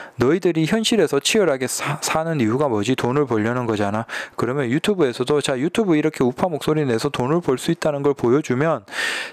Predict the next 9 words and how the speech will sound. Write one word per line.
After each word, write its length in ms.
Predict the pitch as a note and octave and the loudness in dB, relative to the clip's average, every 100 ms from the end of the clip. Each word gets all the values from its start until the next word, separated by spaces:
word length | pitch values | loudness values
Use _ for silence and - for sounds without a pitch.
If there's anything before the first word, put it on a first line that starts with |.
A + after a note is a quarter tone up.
| - | -6
자, 320 | A2+ F#2 - - _ _ _ _ _ _ _ _ | -6 -6 -12 -20 _ _ _ _ _ _ _ _
노력을 360 | B2 B2 G#2+ G2+ | 0 0 -2 -2
할 160 | - | -4
거란 280 | - - G#2+ | -4 -6 -6
말이죠. 480 | G2 G2 F#2 - - - | -4 -4 -2 -4 -8 -2
유튜브를 640 | A2+ - - A#2+ G#2 A#2+ | -2 0 -2 0 0 0
할 180 | B2+ C#3 | -2 -4
거란 280 | - - A2+ | -2 -6 -6
말이죠. 420 | G#2 G#2 - A#2+ | -6 -6 -4 -6